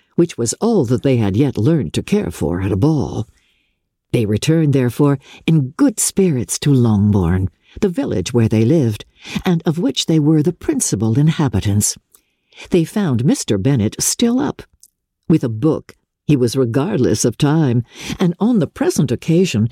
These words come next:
he had a good deal of curiosity as to the event of an evening which had raised such splendid expectations. He had rather hoped that his wife's views on the stranger would be disappointed, but he soon found out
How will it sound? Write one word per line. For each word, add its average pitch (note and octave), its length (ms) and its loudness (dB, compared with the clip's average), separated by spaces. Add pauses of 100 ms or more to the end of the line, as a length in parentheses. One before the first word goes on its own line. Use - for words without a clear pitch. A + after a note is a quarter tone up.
(180)
he F#3 100 2
had E3+ 260 -4
a C#3+ 260 -2
good F4+ 200 0 (120)
deal E3 340 2
of - 160 -4
curiosity F#3+ 1000 -2 (200)
as D#3+ 220 0
to D3 160 0
the C3 140 0
event C#3+ 480 0
of - 160 -2
an A#2+ 120 0
evening A#2+ 480 0
which D3+ 200 0
had B2+ 160 -2
raised D3 420 0
such - 260 -2
splendid D#3+ 720 0
expectations. D3 1080 0 (920)
He F3 100 0
had B2+ 100 0
rather C#3 300 -2
hoped D#3+ 340 -2
that G#2 100 -2
his G#2 180 -2
wife's C#3+ 420 0
views A2+ 540 2
on G2 120 -2
the G2 100 -2
stranger D#3+ 420 0
would D3 200 2
be F3+ 100 2
disappointed, F#3+ 800 0 (340)
but E3 160 0
he C#3 120 0
soon G#3+ 420 2
found A2+ 360 -2
out E3 300 -2